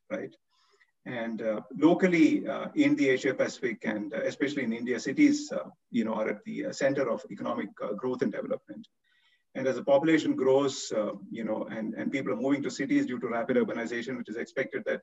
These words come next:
more than four hundred million homes will need to be built, uh, worldwide by twenty twenty-five, and most of them, you know, going to be, uh, built in developing countries,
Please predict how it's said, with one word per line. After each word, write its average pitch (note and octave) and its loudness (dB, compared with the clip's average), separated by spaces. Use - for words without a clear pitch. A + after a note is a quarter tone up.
more C3 -2
than B2 -4
four C3+ -4
hundred C#3+ -2
million B2 -2
homes A2+ -8
will B2+ 0
need - 2
to D3+ 0
be A#2 -2
built, G#2+ -2
uh, - -2
worldwide - -2
by - -2
twenty A#2 -6
twenty-five, A2+ 2
and A2 -2
most - 4
of - -6
them, - -6
you - -8
know, - -6
going - -2
to - -8
be, - -6
uh, - -10
built A#2 -6
in A2+ -8
developing B2 -2
countries, - -8